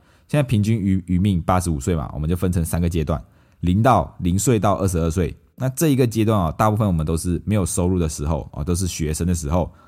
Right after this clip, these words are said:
哦，但是可能有些人会打工啊，会有一点小，小小的收入。那第二个阶段就是二十二岁到六十五岁，就是我们开始努力工作这个阶段，我们在就是刚出社会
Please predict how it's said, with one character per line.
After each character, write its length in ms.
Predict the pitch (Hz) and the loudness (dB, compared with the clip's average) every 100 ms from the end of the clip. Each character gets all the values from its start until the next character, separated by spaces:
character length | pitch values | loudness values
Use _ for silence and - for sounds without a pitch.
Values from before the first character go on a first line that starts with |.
| - | -6
哦， 60 | 85 | 0
但 100 | 117 | 2
是 160 | 117 | 2
可 140 | 87 82 | 0 0
能 100 | 85 | 0
有 120 | 87 | 0
些 120 | 90 | 0
人 160 | 87 80 | 0 0
会 100 | 90 | -2
打 200 | - 64 | -2 -6
工 220 | 82 76 | -4 -4
啊， 80 | 62 | -4
会 160 | 92 | -2
有 60 | 87 | 0
一 40 | |
点 160 | 82 71 | 0 -4
小， 260 | - 80 82 | -2 -2 -2
小 300 | - 101 107 | -2 0 2
小 140 | 82 | 2
的 80 | 87 | 2
收 200 | 90 85 | 2 2
入。 200 | 92 - - _ - - - | 2 0 -8 _ -20 -20 -6
那 80 | 160 | 0
第 160 | 180 | 4
二 80 | 160 | 6
个 100 | 147 | 6
阶 160 | 127 123 | 6 4
段 200 | 123 101 | 4 2
就 100 | 117 | 0
是 100 | 117 | 0
二 100 | 139 | 2
十 120 | 113 | 4
二 100 | 101 | 4
岁 300 | 101 113 76 - _ | 4 2 2 -4 _
到 160 | 104 92 | 0 4
六 200 | 113 98 | 4 4
十 140 | 90 | 2
五 100 | 76 | 0
岁， 280 | 71 90 - - | 2 0 -2 -4
就 100 | 110 | 0
是 60 | |
我 60 | 107 | 2
们 140 | 80 78 | 0 -2
开 260 | - 123 | -2 0
始 260 | 156 - 80 | 0 0 0
努 220 | 80 73 | 2 2
力 140 | 98 | 2
工 200 | 82 90 | 2 2
作 160 | 85 90 | 2 2
这 80 | 85 | 2
个 60 | 78 | 0
阶 160 | 85 | 0
段， 240 | 73 76 - - - | 0 0 -4 -14 -12
我 80 | - | -2
们 160 | 95 107 | 0 2
在 280 | 151 104 - - _ - | 4 2 0 -10 _ -6
就 100 | 87 | -2
是 200 | 90 87 | 0 0
刚 200 | 104 104 | 2 2
出 140 | 107 | 2
社 160 | 110 101 | 2 2
会 180 | 90 | 0